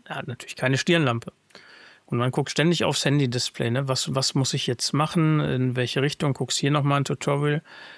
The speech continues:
Und das hat halt den Nachteil, dass so helles Licht, helles weißes Licht, das macht, dass ich am Himmel gar nichts mehr gefunden hab. Ich hab nicht mehr, mehr doofen Nordstern gesehen.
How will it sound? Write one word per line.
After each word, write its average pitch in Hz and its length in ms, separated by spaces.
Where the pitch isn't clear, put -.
Und - 120
das 123 140
hat 185 120
halt 185 140
den 123 160
Nachteil, 127 540
dass 190 160
so - 160
helles 123 380
Licht, - 380
helles 127 280
weißes 127 400
Licht, 170 280
das 175 160
macht, 165 240
dass 170 100
ich 165 120
am 131 100
Himmel 147 180
gar 170 180
nichts 214 200
mehr 131 100
gefunden 143 400
hab. - 140
Ich 269 200
hab 226 60
nicht 156 160
mehr, 156 100
mehr 139 320
doofen 143 640
Nordstern 151 600
gesehen. 139 280